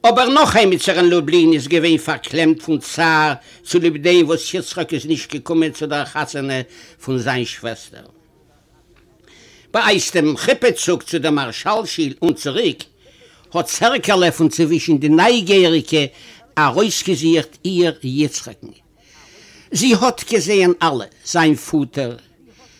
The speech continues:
זיין מוטער, די כלה און איר שוועסטער און דעם ברידער.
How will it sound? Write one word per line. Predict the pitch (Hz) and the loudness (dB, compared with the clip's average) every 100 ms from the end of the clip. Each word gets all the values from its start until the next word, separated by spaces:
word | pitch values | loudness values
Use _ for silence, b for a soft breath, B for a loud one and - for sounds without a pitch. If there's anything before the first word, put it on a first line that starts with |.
| - | -2
זיין | 190 175 | 2 6
מוטער, | 170 165 160 165 147 143 | 6 6 2 -2 -2 -4
די | 139 170 | -4 -4
כלה | - 196 185 180 | 0 2 4 4
און | 170 | 6
איר | 170 170 | 6 4
שוועסטער | 156 - 170 - - 165 | 0 -6 -4 -4 -4 -2
און | 156 | 0
דעם | 151 156 | 2 4
ברידער. | 147 151 160 151 151 127 | 4 2 2 2 0 -2